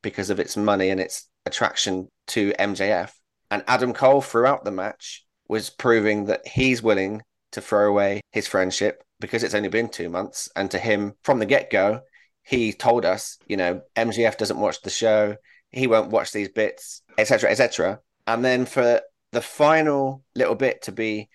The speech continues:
Adam Cole with that belt in his hand, similar to Bret Hart and Roddy Piper with the ring bell, to finally look at the crowd, see everyone saying, "Don't do it, don't do it," and to throw the belt down. Beautiful goosebump moment.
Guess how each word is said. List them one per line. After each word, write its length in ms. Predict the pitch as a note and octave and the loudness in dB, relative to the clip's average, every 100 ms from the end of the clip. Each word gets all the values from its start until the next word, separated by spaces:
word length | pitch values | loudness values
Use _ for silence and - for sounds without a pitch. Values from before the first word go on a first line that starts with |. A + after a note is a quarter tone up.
| _ _ | _ _
Adam 300 | A2+ A#2 A#2 | 0 0 -2
Cole 280 | - A#2+ A2+ | 4 4 6
with 180 | A2+ A2+ | 4 2
that 200 | A2 - | -2 2
belt 220 | A#2 G2 | 4 4
in 80 | A2 | -2
his 100 | G#2+ | -4
hand, 400 | A#2 G#2+ G#2 G2 | -2 -2 -4 -6
similar 340 | B2+ B2 A#2 | -4 -2 -2
to 400 | A2+ A#2 A2 G#2 - _ _ - | -4 -4 -4 -6 -10 _ _ -2
Bret 160 | B2 - | 0 2
Hart 320 | A#2 A2 - | 2 2 0
and 400 | G#2+ G#2 G#2 G#2 - - | -4 -4 -8 -12 -10 0
Roddy 180 | G#2+ | 2
Piper 280 | G2+ G#2 G#2 | 2 0 0
with 140 | G2 G2 | -4 -2
the 80 | |
ring 200 | G#2+ A#2+ | -2 -2
bell, 320 | F#2+ F#2 G2 - _ _ - | -2 -4 -6 -12 _ _ -12
to 100 | G#2 | -4
finally 500 | - B2 A#2 A2+ A2+ | 2 4 4 0 0
look 180 | B2 - | -2 -2
at 80 | - | -6
the 60 | |
crowd, 540 | - B2 A2+ A2 G#2+ - _ _ _ | 0 2 4 2 0 -4 _ _ _
see 200 | - B2+ | -2 0
everyone 280 | A#2 A#2 A2+ | 2 2 0
saying, 340 | - A#2 A2 | 0 0 0
"Don't 220 | A2+ G#2+ - | 0 -2 -2
do 120 | G2 | -6
it, 100 | - | -6
don't 220 | F#2 F2 | -8 -4
do 100 | A2+ | 0
it," 240 | G#2+ - - | 2 0 -4
and 100 | G2 | -10
to 80 | G2+ | -6
throw 260 | - B2 | 0 0
the 100 | A#2 | 2
belt 320 | A2 G#2+ - | 2 2 4
down. 460 | B2 B2 F#2 F#2 A#2+ _ | 2 2 0 -4 -10 _
Beautiful 600 | C#3+ G#3+ F#3+ C3+ A#2 G2 | 0 0 0 -4 -8 -4
goosebump 420 | D3 C#3+ C3 A2+ | -6 -4 -4 -2
moment. 400 | A2 G#2 G2 E2+ | -4 -6 -8 -12